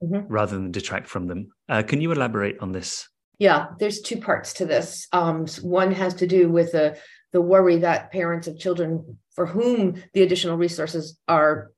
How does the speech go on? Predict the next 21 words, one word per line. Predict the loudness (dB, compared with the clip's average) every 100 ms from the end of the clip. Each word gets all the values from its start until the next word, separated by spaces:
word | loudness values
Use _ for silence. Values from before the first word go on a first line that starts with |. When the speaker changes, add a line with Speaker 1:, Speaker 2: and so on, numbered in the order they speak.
| _
Speaker 1:
set | -10 -4 -4
aside | -2 -2 0 -2 -4
in | -4
the | -4
first | -2 -2 -2
place | -2 -2 -2 -10 -20 _ _ _
don't | 2 2 2
want | 0
that | 2 0 2
watered | 0 -2
down. | -6 -6 -6 -8 -14 _ _
They | 4
want | 6 4 2
their | 2 2 2
child | -2 -2 -2 -4
to | -6
get | -6 -6 -12 -20 _ _ _ 0
their | 4 4 4
allotment, | 2 2 0 -4 -14 _ _ _ _ _ _
their | 0 2
allocation. | 2 2 2 0 0 -6 -8